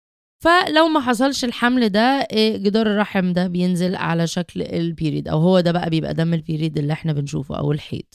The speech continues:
تمام؟ وبالنسبة بقى لحلقتنا النهاردة، كده احنا فهمنا الدورة الشهرية شغالة ازاي. خلينا بقى نتكلم عن موانع الحمل.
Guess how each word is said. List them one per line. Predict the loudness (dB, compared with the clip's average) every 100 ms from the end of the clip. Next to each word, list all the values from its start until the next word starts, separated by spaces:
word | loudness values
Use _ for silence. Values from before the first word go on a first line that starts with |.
| _ _ _ _
تمام؟ | -4 0 0 -2 -8 _ _ _ _ _ -2
وبالنسبة | 2 4 4 2 2 2
بقى | 2 0 -2 -2
لحلقتنا | -2 2 2 0 0 0
النهاردة، | 2 0 -2 -6 -14 _ _ _ _ _ _ -8
كده | -2 0
احنا | 2 0
فهمنا | 4 4 6 4 2 -2 -4
الدورة | 2 4 6
الشهرية | 4 2 2 2
شغالة | 2 0 0 0
ازاي. | -2 -10 -14 _ _ _ _ _ _ _ _ _
خلينا | 0 2 4 2
بقى | 0 0
نتكلم | -2 0 0 0 0
عن | 0 0 0 -2
موانع | 0 2 2 0
الحمل. | -4 -12 _